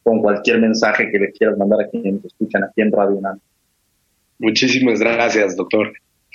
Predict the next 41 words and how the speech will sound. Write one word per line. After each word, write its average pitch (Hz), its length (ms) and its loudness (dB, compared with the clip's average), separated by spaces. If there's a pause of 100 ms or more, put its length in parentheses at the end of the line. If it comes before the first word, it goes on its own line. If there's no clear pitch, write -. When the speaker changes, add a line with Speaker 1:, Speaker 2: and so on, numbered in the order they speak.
(360)
Speaker 2:
Pues 139 160 2
mira, 131 260 0
yo 160 120 2
creo 185 220 2
que 160 440 0 (560)
el 117 140 2
gran 151 280 2
problema 143 640 2
de 113 180 0
los 107 180 2
gobiernos 110 540 2
en 101 100 -2
nuestro 92 360 -4
país 107 440 -2 (420)
ha 107 100 -2
sido 117 280 2
la 110 140 0
corrupción. 90 580 -2 (720)
Y 120 380 4
yo 151 140 4
creo 165 180 2
que 156 240 2
eso 160 120 2
es 160 60 2
lo 170 140 2
que 143 80 0
le 117 120 2
permitió 110 440 0
al 135 80 4
actual 123 320 0
presidente 110 460 0
de 131 60 2
la 107 80 2
República, 113 460 0
su 117 160 0
bandera, 113 500 0 (500)
poder 123 260 2
llegar 127 240 2
hasta 120 200 -2
donde 90 180 0
está. 87 280 -6